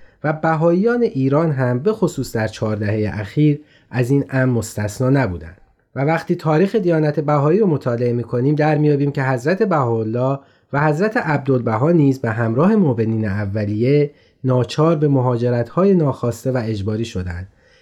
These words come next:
که البته در تمام ایام مهاجرت هدف اصلیشون رو که ایجاد اتحاد و خدمت به عالم انسانی بوده دنبال کردند.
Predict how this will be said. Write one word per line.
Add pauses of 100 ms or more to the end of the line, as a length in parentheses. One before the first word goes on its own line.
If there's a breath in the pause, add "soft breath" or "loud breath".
(100)
که
البته (380 soft breath)
در
تمام (120)
ایام
مهاجرت
هدف
اصلیشون
رو (260 soft breath)
که
ایجاد
اتحاد
و
خدمت
به
عالم
انسانی
بوده
دنبال
کردند.